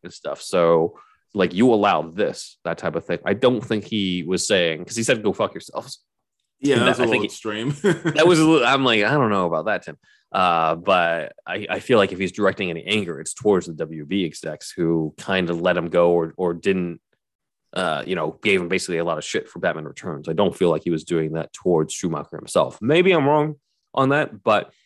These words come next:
Speaker 1: I was always under the impression that, you know, they were friends. And, you know, Burton's name is on this, even though, like, he wasn't super involved past hiring,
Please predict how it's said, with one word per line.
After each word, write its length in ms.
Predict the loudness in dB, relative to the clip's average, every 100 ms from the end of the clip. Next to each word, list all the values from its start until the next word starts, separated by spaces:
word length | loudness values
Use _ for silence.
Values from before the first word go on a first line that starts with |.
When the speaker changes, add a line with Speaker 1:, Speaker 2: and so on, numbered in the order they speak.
| _
Speaker 1:
I 60 | -2
was 100 | 0
always 280 | 2 2 0
under 160 | -2
the 80 | -6
impression 400 | -4 -6 -6 -10
that, 120 | -12 -14 _ _ _
you 100 | -6
know, 60 | -2
they 140 | 2
were 120 | 2 2
friends. 460 | 0 -2 -2 -12 _ _ _ _ _
And, 580 | -2 0 0 -2 -4 -10 _
you 120 | -12 -8
know, 240 | -10 -12 -2
Burton's 280 | 0 0
name 240 | 0 0 0
is 240 | 0 -2 -2
on 300 | 0 0 0
this, 240 | -2 -6 -6
even 200 | -8 -2
though, 220 | 2 2
like, 120 | 0
he 80 | -2
wasn't 300 | -2 -4 -4
super 220 | -6 -6
involved 480 | -4 0 2 2 -2
past 460 | -6 -4 -6 -10 -20 _ _ _ _ -4
hiring, 640 | 0 2 2 2 -2 -8